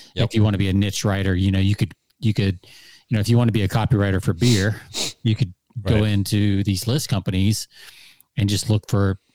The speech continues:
Speaker 2: the S S I C codes of brewery, of
Speaker 1: Yep.
Speaker 2: breweries and see you know,
Speaker 1: Oh,
Speaker 2: just
Speaker 1: yeah. I used to
Speaker 2: pull that mailing list.
Speaker 1: love, um, you know, Info U S A, Reference U S A for that, eh,
Speaker 2: Yeah.
Speaker 1: for that alone, 'cause you can go,
Speaker 2: Right.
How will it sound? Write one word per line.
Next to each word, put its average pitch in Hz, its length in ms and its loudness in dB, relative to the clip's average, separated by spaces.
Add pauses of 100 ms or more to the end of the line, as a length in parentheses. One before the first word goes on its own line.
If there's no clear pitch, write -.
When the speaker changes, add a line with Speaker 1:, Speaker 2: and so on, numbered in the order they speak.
(140)
Speaker 2:
the 117 120 -2
S 113 220 -2
S 104 360 -4 (140)
I 107 120 -4
C 120 180 -2
codes 104 300 0
of 92 140 -4
brewery, 110 560 2 (100)
of - 40 0
Speaker 1:
Yep. 92 80 -2
Speaker 2:
breweries 92 640 -2
and 127 120 -10
see 98 300 0 (440)
you 104 40 0
know, 110 160 4
Speaker 1:
Oh, 107 40 4
Speaker 2:
just 104 140 6
Speaker 1:
yeah. 85 320 0
I 104 80 0
used 143 240 4
to 104 80 4
Speaker 2:
pull 95 200 4
that 98 60 4
mailing 98 340 4
list. 85 480 -2 (160)
Speaker 1:
love, 80 360 -4
um, 73 220 -14 (560)
you 98 100 -6
know, 87 120 -4
Info 90 300 -4
U 85 200 -2
S - 180 -4
A, 87 360 -6 (220)
Reference 90 380 -6
U 90 100 -8
S 82 140 -6
A 90 100 -6
for 98 280 -6
that, 95 340 -4 (340)
eh, 117 140 -2 (120)
Speaker 2:
Yeah. 98 160 -6
Speaker 1:
for 127 120 0
that 123 180 4
alone, 90 400 0
'cause 104 240 0
you 139 80 4
can 135 160 4
go, 104 240 4
Speaker 2:
Right. 98 140 2